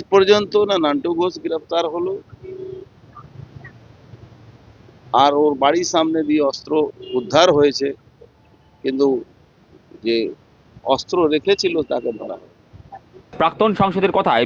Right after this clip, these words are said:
Speaker 2: বিচারের দাবিতে তাদের লড়াই জারি থাকবে। সিবিআই তদন্তের জন্য মনীষের পরিবার কলকাতা হাইকোর্টের দ্বারস্থ হয়েছেন, কিন্তু সিবিআই তদন্তের জন্য হাইকোর্ট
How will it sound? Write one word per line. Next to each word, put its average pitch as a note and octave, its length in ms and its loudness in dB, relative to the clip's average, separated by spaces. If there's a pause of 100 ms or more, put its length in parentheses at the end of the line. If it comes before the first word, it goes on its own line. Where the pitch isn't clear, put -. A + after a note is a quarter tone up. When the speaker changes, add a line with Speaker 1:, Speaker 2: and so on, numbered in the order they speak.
Speaker 2:
বিচারের G3 360 4
দাবিতে F3 320 4
তাদের C#3 240 4
লড়াই C#3+ 220 4
জারি A#2 200 2
থাকবে। A#2 280 0 (300)
সিবিআই F3+ 380 4
তদন্তের D3 360 0
জন্য E3 120 4 (180)
মনীষের E3 400 2
পরিবার D#3 240 4 (100)
কলকাতা D3 280 4
হাইকোর্টের D3 380 2
দ্বারস্থ C3 280 2
হয়েছেন, B2 320 4 (280)
কিন্তু D#3+ 220 4
সিবিআই F3+ 360 4
তদন্তের D3+ 320 -2
জন্য D3+ 120 4 (100)
হাইকোর্ট C#3+ 300 4